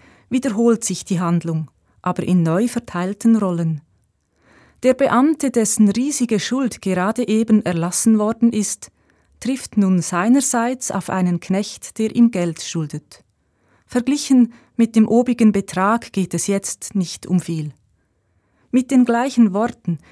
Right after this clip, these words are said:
bittet der neue Schuldner den Beamten um Geduld und Aufschub.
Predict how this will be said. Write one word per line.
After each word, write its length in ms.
bittet 500
der 100
neue 340
Schuldner 540
den 260
Beamten 580
um 160
Geduld 520
und 200
Aufschub. 720